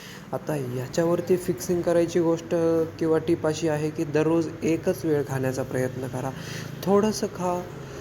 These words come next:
पण रिअल फूड खा, तेच लाँग टर्म एनर्जी देईल. हॅबिट नंबर फाईव्ह, दिवसभर बसून राहणं. जिम करतोय म्हणजे ॲक्टिव्ह आहे असं वाटणं, पण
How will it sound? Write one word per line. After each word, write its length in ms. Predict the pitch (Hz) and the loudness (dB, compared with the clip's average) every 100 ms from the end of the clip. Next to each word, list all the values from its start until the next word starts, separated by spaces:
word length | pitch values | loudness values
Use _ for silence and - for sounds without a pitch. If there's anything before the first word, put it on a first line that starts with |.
| - - | -8 2
पण 220 | 170 131 117 | 2 2 4
रिअल 300 | 147 185 175 | 8 8 8
फूड 260 | - 143 131 | 4 0 -2
खा, 300 | - 123 107 - - - - | -2 -10 -10 -14 -18 -20 0
तेच 240 | 208 208 - | 2 2 0
लाँग 300 | 147 147 147 151 | 0 2 2 2
टर्म 140 | 151 151 - | 0 0 0
एनर्जी 380 | 226 143 139 131 | 0 2 2 2
देईल. 200 | 123 113 110 - - - - - - | 2 0 -6 -10 -12 -12 -12 -10 0
हॅबिट 240 | 160 165 156 | 2 2 2
नंबर 260 | 147 139 131 | 0 2 0
फाईव्ह, 460 | - 135 120 110 - - - - - 131 | -2 -4 -2 -4 -8 -14 -16 -16 -8 2
दिवसभर 680 | 165 170 165 147 160 170 | 6 6 4 0 0 0
बसून 460 | 147 123 123 - 139 127 - | 0 -2 -4 -2 -4 -4 0
राहणं. 380 | 131 127 135 120 - - - - - - - - | 2 4 4 2 -6 -12 -14 -14 -12 -12 -10 -6
जिम 260 | 131 185 185 | 2 4 4
करतोय 480 | 196 190 196 190 190 | 2 2 4 4 4
म्हणजे 320 | 165 165 175 | 4 2 4
ॲक्टिव्ह 420 | 160 151 - 170 | 2 2 4 6
आहे 360 | 160 160 160 156 - - - | 6 4 4 2 -4 -12 -4
असं 280 | 139 - 175 | -2 2 6
वाटणं, 360 | 143 127 120 117 - - - - - - | 6 4 -2 -6 -8 -14 -14 -14 -8 0
पण 160 | 156 | 0